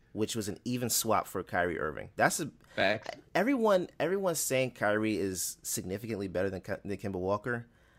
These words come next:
Speaker 1: I personally
Speaker 2: Hmm, I
Speaker 1: don't
Speaker 2: think
Speaker 1: think
Speaker 2: they're,
Speaker 1: that.
Speaker 2: yeah.
Speaker 1: Because
Speaker 2: I don't think
Speaker 1: if
Speaker 2: that
Speaker 1: you,
Speaker 2: either.
Speaker 1: if you see what Kemba's did in, uh, what he did in Charlotte versus what Kyrie did in Cleveland,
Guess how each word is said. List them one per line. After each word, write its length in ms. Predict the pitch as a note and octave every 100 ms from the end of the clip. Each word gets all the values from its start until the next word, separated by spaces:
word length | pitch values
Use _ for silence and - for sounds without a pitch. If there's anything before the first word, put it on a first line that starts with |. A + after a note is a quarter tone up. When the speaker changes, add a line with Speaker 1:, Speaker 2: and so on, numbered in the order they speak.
| - _ -
Speaker 1:
I 140 | A#2+
personally 500 | C3+ - C3 C#3 F#2 G2+
Speaker 2:
Hmm, 40 |
I 40 |
Speaker 1:
don't 100 | A2+
Speaker 2:
think 140 | E3+ C3
Speaker 1:
think 180 | A#2+ F#2
Speaker 2:
they're, 100 | B1+
Speaker 1:
that. 100 | E2
Speaker 2:
yeah. 220 | A2+ F#2 F#2+ - - -
Speaker 1:
Because 160 | - A#2+
Speaker 2:
I 40 |
don't 60 | D3
think 100 | B2
Speaker 1:
if 20 |
Speaker 2:
that 100 | G#2+
Speaker 1:
you, 80 | G#2+
Speaker 2:
either. 100 | E2 - _ _ _ -
Speaker 1:
if 140 | A2+
you 80 | C#3+
see 300 | - - D#3
what 220 | E3 D3+
Kemba's 420 | - C3+ B2+ G#2 F2 - _ - G2+
did 280 | A2 A2+ -
in, 260 | A2 G2+
uh, 220 | - G2 F#2
what 140 | G2+
he 60 | A2
did 220 | A2 A2
in 80 | G#2
Charlotte 480 | - G2+ A2+ C3+ - -
versus 340 | G#2 A2+ G#2+
what 360 | G#2+ G#2 G2+ - - _ _ -
Kyrie 380 | A2 G#2+ A2+ A#2
did 380 | G2 A2 A2 G#2+
in 140 | - F#2
Cleveland, 600 | - G#2 A#2 A#2+ C3+ C#3+